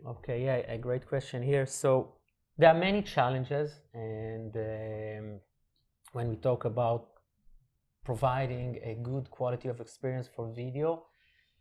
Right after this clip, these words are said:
uh, one of them, and we talked briefly, is the sheer volume and speeds required to provide, uh,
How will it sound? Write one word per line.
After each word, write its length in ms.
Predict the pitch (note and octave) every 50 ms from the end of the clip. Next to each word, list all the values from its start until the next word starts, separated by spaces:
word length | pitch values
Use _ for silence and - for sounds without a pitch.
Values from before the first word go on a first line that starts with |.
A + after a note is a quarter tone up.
| _ _ _ _ - _ -
uh, 640 | C#3 C3+ C3 B2+ B2+ B2+ B2+ B2+ B2+ B2+ A#2+ A#2+ A#2+ - - - - -
one 320 | - A#2 B2 C#3 D3+ D#3
of 160 | D#3+ C#3+ C3
them, 240 | C#3 C#3+ C#3+ C#3 C#3
and 140 | C#3 C3+ C3
we 80 | C3 B2+
talked 280 | - C3+ C3 B2+ A#2+
briefly, 380 | B2+ C3 B2 - - C3 B2+ A#2+
is 140 | A#2 A2+ A2
the 80 | A2+
sheer 320 | - - - D#3 D3+ D#3 D3
volume 640 | C3 A#2+ C3 C3+ C3+ C#3 C#3 C#3 C#3 C#3 C#3 C3+ B2+
and 120 | A2+ A2
speeds 720 | G#2+ - - - - D3+ D3 D3 D3+ D3+ C#3+ C#3+ - - -
required 580 | C3 C3 C3 C3 - - C3+ C3+ C3+ C#3 C3 C3
to 60 | - C3
provide, 680 | - - B2+ A#2 A2 B2+ C3 B2 B2 B2+ B2 A#2+ A#2 A#2 - _ _ _ - -
uh, 200 | B2+ A#2 A2+ A2+